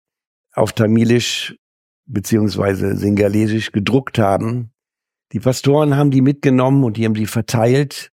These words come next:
Und hier sehen wir die Leute von der Gemeinde von dem Josef, die halt die Flyer da alle in der Hand haben. Also es waren,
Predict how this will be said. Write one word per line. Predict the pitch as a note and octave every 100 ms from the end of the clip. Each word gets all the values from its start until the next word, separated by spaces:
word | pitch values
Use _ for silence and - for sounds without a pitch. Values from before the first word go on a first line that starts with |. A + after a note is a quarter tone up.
| _ _ _ _
Und | - G#2
hier | B2 B2
sehen | A2+ A#2+ A#2+
wir | A#2 A2+ A2+ B2
die | A2 A2+ A#2
Leute | A#2 A2 A#2 A#2 C3
von | - A#2
der | A2
Gemeinde | G#2 G#2+ A2+ A#2 A2+
von | A#2+ G#2+
dem | G#2
Josef, | A2 A#2 A#2+ A2+
die | A2+ G#2+
halt | G#2 G2
die | G#2
Flyer | - A2 G#2+ G2+
da | G#2
alle | G#2 G2+
in | G2+
der | G2+ F2+
Hand | A#2 A#2
haben. | G#2+ G2+
Also | G#2 G#2+
es | G#2
waren, | G#2+ A2+